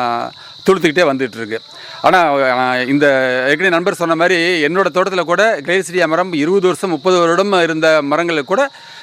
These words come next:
இந்த பூச்சி தாக்குதல் வந்து அதை கொன்னுடுச்சு. ஆனா அதுல வந்து இந்த மாதிரியான தடுப்பு முறைகளை கையாளாத தான் தப்புங்கிறது தெரிஞ்சு போச்சு. அதனால அதை, அதை செஞ்சுக்கலாம். எங்கெங்க வந்து கிளரிசிடியா முடியலன்னா நீங்க,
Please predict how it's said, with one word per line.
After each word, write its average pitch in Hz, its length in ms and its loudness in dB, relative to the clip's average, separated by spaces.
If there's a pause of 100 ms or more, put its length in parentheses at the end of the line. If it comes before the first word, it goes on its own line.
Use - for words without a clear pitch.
இந்த 170 220 2 (540)
பூச்சி 220 220 -4
தாக்குதல் 170 400 0
வந்து 165 140 -2
அதை 156 120 2
கொன்னுடுச்சு. 143 440 -2 (440)
ஆனா 196 160 4
அதுல 190 200 4
வந்து 202 180 2
இந்த 185 200 2
மாதிரியான 170 500 2
தடுப்பு 226 360 0
முறைகளை 185 300 0 (240)
கையாளாத 160 480 0
தான் 156 140 -2
தப்புங்கிறது 135 460 -4
தெரிஞ்சு 127 220 -2
போச்சு. 110 280 -6
அதனால 147 300 2
அதை, 147 220 2
அதை 135 240 0 (140)
செஞ்சுக்கலாம். 139 480 -2 (600)
எங்கெங்க 233 400 4
வந்து 226 200 0
கிளரிசிடியா 240 420 0
முடியலன்னா 196 540 0
நீங்க, 175 260 -2